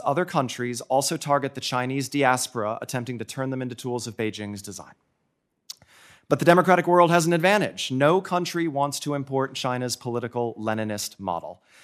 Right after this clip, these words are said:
And democracies historically have been far more resilient than autocracies. We have found that civil society and democratic activism remain the most effective tools to identify and push back against C C P influence.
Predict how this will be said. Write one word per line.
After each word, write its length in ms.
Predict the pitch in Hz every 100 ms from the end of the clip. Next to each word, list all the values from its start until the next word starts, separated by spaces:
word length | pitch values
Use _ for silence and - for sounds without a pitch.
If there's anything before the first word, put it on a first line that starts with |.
| _ _ -
And 100 | 120
democracies 520 | 147 165 180 170 151
historically 500 | 151 165 170 165 160
have 120 | 151
been 120 | 147
far 240 | 135 147 143
more 180 | 143 135
resilient 540 | 135 123 127 123 127
than 140 | 117
autocracies. 800 | 110 107 120 110 110 - - - 107
We 160 | 120
have 140 | 156 156
found 480 | 135 120 123 165 -
that 160 | 117
civil 300 | - 143 139
society 640 | 156 165 139 123 117 120 123
and 160 | 113
democratic 540 | 107 110 123 143 143 143
activism 640 | 147 - 107 92 87 104 - _ _ _ _
remain 280 | 131 135 135
the 60 | 131
most 460 | 127 143 151 -
effective 480 | - - 139 139 127
tools 420 | - 151 107 110
to 140 | - 120
identify 480 | 113 120 123 131 120
and 120 | 113
push 180 | 120 -
back 260 | 117 110
against 300 | 117 110 107
C 140 | - 107
C 160 | -
P 160 | 104 123
influence. 560 | 143 139 87 - -